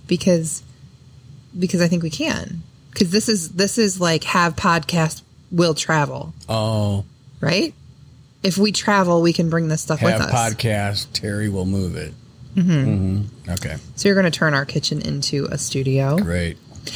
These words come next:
Speaker 1: Hey, do you remember when we were on W, W G N and also when we were on, um,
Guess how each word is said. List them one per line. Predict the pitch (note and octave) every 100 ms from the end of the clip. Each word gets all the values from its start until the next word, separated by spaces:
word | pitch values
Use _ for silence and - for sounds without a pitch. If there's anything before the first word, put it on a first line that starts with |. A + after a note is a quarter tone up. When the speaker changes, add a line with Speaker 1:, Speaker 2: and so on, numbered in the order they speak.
| -
Speaker 1:
Hey, | - A#3+ C4 E3
do | - A3
you | A#3+
remember | B3+ A#3+ A#3
when | A3+ G3+
we | G3 F#3
were | F#3+
on | F3+ F3+
W, | F3 E3+ F3 E3+ E3 D#3+ - -
W | F3+ E3
G | D#3+ E3 E3
N | D#3+ D#3 E3 E3+ E3+
and | E3 D#3 D#3 D#3
also | D#3+ D#3+ F3
when | E3+ E3
we | D#3+
were | D#3
on, | D#3 D3+
um, | - D3+ D3 C#3 C#3+